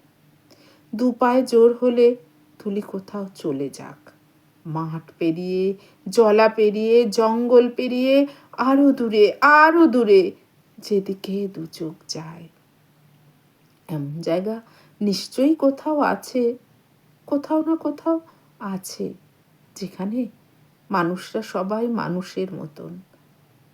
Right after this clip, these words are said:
আঁচড়ে দেয় না, কামড়ে দেয় না, গায়ে ছ্যাঁকা দেয় না, লাথি মারে না। যেখানে একটা মেয়ে,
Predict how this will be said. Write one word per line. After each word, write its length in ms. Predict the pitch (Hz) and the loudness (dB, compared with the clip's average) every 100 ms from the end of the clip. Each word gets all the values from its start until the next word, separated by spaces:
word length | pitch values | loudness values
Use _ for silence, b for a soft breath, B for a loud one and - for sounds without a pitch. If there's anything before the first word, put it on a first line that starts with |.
| _ | _
আঁচড়ে 400 | 196 170 - 180 160 | -8 -8 -8 -8 -8
দেয় 200 | 143 139 | -8 -10
না, 300 | 143 143 160 b b b - | -10 -12 -18 b b b -2
কামড়ে 380 | 233 247 247 | 0 2 2
দেয় 220 | 240 196 180 | 2 0 -2
না, 160 | 180 185 | -4 -6
গায়ে 320 | 185 185 185 214 | -2 0 0 -2
ছ্যাঁকা 400 | - 208 190 214 | -6 -8 -4 -2
দেয় 220 | 208 180 | 0 -2
না, 160 | 165 160 160 - _ _ - | -2 -6 -8 -14 _ _ -10
লাথি 420 | 170 151 - 180 | -10 -10 -10 -10
মারে 260 | 165 147 151 | -8 -10 -10
না। 140 | 147 165 - _ _ _ _ _ _ _ _ | -12 -16 -20 _ _ _ _ _ _ _ _
যেখানে 380 | - - - 175 | -20 -20 -16 -12
একটা 360 | 170 151 _ 160 | -12 -14 _ -10
মেয়ে, 380 | 165 156 156 180 | -8 -6 -8 -8